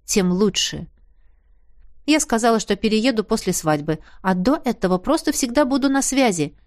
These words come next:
Честно говоря, меня успокаивала его уверенность.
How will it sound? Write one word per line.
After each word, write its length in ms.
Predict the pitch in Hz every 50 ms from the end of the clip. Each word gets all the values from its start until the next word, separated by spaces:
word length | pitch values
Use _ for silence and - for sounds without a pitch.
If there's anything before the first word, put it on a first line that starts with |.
| _ _ _ _ _ _ _ _ - - -
Честно 320 | - - 226 - 202 202 196
говоря, 320 | - 196 196 202 208 196
меня 360 | 202 202 202 202 208 208 214
успокаивала 880 | - 214 - - - 202 196 - - 214 214 240 254 226 240 240 220 214
его 440 | 214 185 202 208 185 - 196 190 190
уверенность. 720 | 196 185 214 208 180 165 147 143 143 143 - - - -